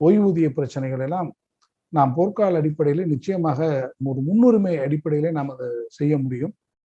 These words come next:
அதே போல விருதுகள் வழங்குவதிலே வந்து ஒரு பிரதிநிதித்துவம் இருக்க வேண்டும் என்கிற கோரிக்கையிலே ஒரு அடிப்படையான நியாயம் இருக்கிறது. அந்த விருதுகள் வழங்குவதிலும் கூட கொஞ்சம் அதிகமாக நீங்கள் வழங்க வேண்டும். மாவட்டங்கள் எத்தனை பேர் இருக்கிறாங்க என்பதையெல்லாம் சொல்லியிருக்கிறார்கள்.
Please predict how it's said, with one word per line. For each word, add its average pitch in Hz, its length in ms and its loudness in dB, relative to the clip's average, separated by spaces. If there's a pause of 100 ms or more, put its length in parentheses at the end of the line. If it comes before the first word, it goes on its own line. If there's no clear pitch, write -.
(120)
அதே 214 100 2
போல 240 160 6
விருதுகள் 240 520 8
வழங்குவதிலே 185 800 4
வந்து 170 240 0 (220)
ஒரு 156 200 0
பிரதிநிதித்துவம் 180 720 0
இருக்க 151 240 -4
வேண்டும் 156 280 -2
என்கிற 139 340 -4
கோரிக்கையிலே 143 600 0
ஒரு 131 120 -4
அடிப்படையான 147 560 -2
நியாயம் 135 380 -6
இருக்கிறது. 120 420 -10 (640)
அந்த 170 140 4
விருதுகள் 214 440 8
வழங்குவதிலும் 175 720 2
கூட 175 160 -4
கொஞ்சம் 156 320 0
அதிகமாக 185 420 2
நீங்கள் 143 320 -6
வழங்க 147 300 -6
வேண்டும். 135 300 -10 (480)
மாவட்டங்கள் 165 560 4
எத்தனை 139 220 -2
பேர் 156 200 0
இருக்கிறாங்க 156 460 -2
என்பதையெல்லாம் 135 520 -4
சொல்லியிருக்கிறார்கள். 135 640 -8